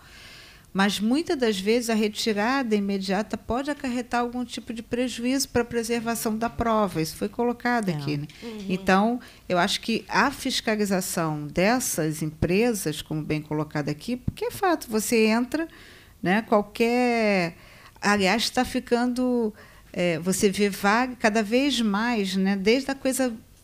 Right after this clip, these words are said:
Speaker 1: desde aquela coisa poética de uma criança que tá aprendendo a falar,
Speaker 2: É.
Speaker 1: até outro tipo de comportamento que a gente também tem visto.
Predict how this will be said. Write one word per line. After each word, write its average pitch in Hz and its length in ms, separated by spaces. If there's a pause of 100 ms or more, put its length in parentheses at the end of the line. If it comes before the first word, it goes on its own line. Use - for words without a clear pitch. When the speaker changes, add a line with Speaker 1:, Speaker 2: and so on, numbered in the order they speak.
(200)
Speaker 1:
desde 233 400
aquela 233 340
coisa 220 300
poética 196 840
de 180 160
uma 185 600
criança 185 520
que - 80
tá - 120
aprendendo 175 500
a 165 60
falar, 165 580 (180)
Speaker 2:
É. 160 200 (100)
Speaker 1:
até 208 680 (600)
outro 247 420
tipo 240 440
de 226 120
comportamento 214 840
que - 80
a 208 40
gente 202 260
também 190 260
tem 190 200
visto. 156 500